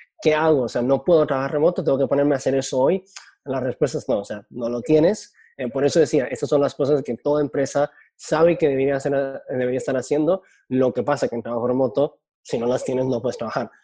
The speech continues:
Como vais a estar trabajando remotos por un tiempo y con algo de suerte todos sacamos algo bueno y,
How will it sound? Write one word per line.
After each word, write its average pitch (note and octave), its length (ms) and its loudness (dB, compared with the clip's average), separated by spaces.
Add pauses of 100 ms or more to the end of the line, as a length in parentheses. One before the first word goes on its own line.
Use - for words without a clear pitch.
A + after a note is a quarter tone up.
(220)
Como B2+ 220 0
vais C#3+ 180 2
a - 40 -6
estar D3+ 140 -2
trabajando C#3+ 380 2
remotos C#3+ 640 0
por A2+ 160 -10
un A#2+ 140 -4
tiempo F#3+ 480 4
y A#2+ 180 2
con A#2 160 -6
algo C3 220 0
de C3+ 60 2
suerte C3 280 -2
todos C#3+ 280 2
sacamos C3 360 -2
algo B2+ 200 0
bueno C#3 360 4
y, A#2+ 300 0